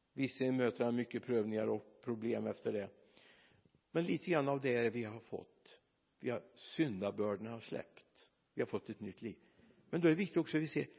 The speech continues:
vad har Gud i beredskap för oss? Vad vill Gud ge oss istället?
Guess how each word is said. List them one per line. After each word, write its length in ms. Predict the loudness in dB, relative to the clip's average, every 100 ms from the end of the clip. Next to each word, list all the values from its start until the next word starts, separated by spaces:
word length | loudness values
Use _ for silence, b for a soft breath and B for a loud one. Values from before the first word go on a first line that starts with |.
| B
vad 160 | -6 -2
har 100 | -2
Gud 360 | 2 2 2 -2
i 120 | 0
beredskap 640 | 2 2 0 -2 -2 -2
för 100 | -2
oss? 120 | -4 0
Vad 140 | 0
vill 160 | 0 0
Gud 240 | 0 0
ge 360 | -2 0 2 2
oss 220 | 0 -4
istället? 840 | -6 -4 -2 -2 -4 -6 -10 -20